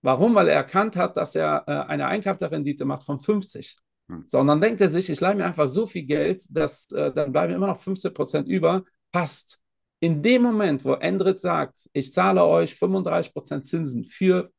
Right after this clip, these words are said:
Speaker 1: macht aus eurem Eigenkapital Fremdkapital. Nehmen wir mal an, das wäre so ein marktüblicher Preis. In dem Moment macht es für mich keinen Sinn mehr, äh, an der Imbissbude zu stehen,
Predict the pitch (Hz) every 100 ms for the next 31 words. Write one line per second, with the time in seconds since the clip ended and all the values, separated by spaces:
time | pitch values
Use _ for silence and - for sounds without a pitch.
0 | - 165 - - 151 - - 165 170 165
1 | - _ _ - 185 196 190 185 - 160
2 | 156 151 - 160 - 147 - - - -
3 | _ _ _ _ - 151 202 190 180 190
4 | 175 160 190 170 165 170 175 - 185 185
5 | 160 151 - 147 135 - - 139 170 240
6 | 233 185 143 135 151 - 143 151 160 170
7 | - - 170 170 135 151 165 147 139 151
8 | - _ _ _ - 139 151 156 151 165
9 | 180 - 156 143 135 131 - - -